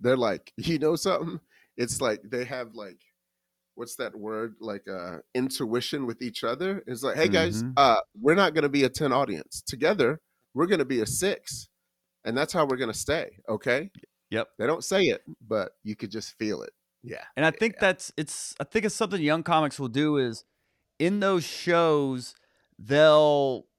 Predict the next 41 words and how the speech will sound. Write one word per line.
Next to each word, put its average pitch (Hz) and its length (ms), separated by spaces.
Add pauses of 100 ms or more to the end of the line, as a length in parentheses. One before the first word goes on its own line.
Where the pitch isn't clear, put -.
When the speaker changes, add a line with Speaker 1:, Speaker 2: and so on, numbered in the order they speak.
(160)
Speaker 2:
get 139 200
mad 135 300
at 127 120
the 110 160
audience, 107 600
or 110 140
they'll 120 140
take 143 460
it 139 120
out 135 160
on 127 60
Speaker 1:
Mm-hmm. 123 40
Speaker 2:
the 120 100
audience 123 400
and - 60
be 120 60
like, 110 140
"What's 214 260
wrong 349 260
with 156 120
y'all? 90 220
Like, 90 140
why 170 120
aren't 214 140
y'all 208 120
laughing 214 300
more?" 160 160
or 139 40
whatever. 110 480 (640)
Instead 185 500
of 170 260
having 160 340
that 143 340
awareness 139 540
on 127 160
stage 120 320
of 113 80
like, 117 240
"Oh, 233 180
okay, 160 260
so 135 340